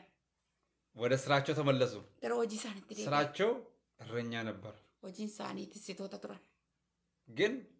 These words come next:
Speaker 1: ለእግዚአብሔር ነገር መ-, መጀመሪያ ምላሽ ሰጡ።
Speaker 2: Haa ta'u malee, dura Waaq-, Waa-, Waaqayyoodhaaf deebii kennan.
Speaker 1: እነዚህ በምሽት ላይ ያደሩ እረኞች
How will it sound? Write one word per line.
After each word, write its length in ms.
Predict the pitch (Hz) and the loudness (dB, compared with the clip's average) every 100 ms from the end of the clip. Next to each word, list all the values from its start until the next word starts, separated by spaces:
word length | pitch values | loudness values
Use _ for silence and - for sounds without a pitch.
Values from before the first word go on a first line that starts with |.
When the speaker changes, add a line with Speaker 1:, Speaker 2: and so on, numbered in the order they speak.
| _ _ _ - | _ _ _ -8
Speaker 1:
ለእግዚአብሔር 680 | 135 135 - 165 156 156 156 | -6 -4 -6 -6 -6 -4 -4
ነገር 300 | 156 151 185 - - | -4 -4 -4 -8 -8
መ-, 220 | 135 127 | -6 -2
መጀመሪያ 580 | 127 120 135 135 131 135 | -2 0 0 2 2 0
ምላሽ 400 | 123 117 120 120 | 0 0 0 -2
ሰጡ። 260 | - 110 - 101 - _ _ _ - | -6 -8 -8 -14 -16 _ _ _ -16
Speaker 2:
Haa 100 | 208 | -6
ta'u 160 | 226 | -2
malee, 260 | 214 202 226 | -2 0 -2
dura 200 | 214 214 | -2 -2
Waaq-, 320 | 214 208 208 - | -2 -4 -8 -6
Waa-, 300 | 220 214 220 | -4 -2 -2
Waaqayyoodhaaf 560 | 214 208 208 220 196 | -2 -2 -4 -2 -4
deebii 300 | 214 208 196 | -6 -10 -10
kennan. 300 | - 196 190 - _ _ 139 | -10 -10 -10 -16 _ _ -2
Speaker 1:
እነዚህ 500 | 135 156 156 180 190 | 2 2 2 4 4
በምሽት 760 | 135 147 143 135 139 147 190 165 | 4 2 2 4 4 2 0 0
ላይ 180 | 180 175 | 4 8
ያደሩ 320 | 165 160 160 170 | 8 6 6 6
እረኞች 500 | 143 165 185 262 | 6 6 10 8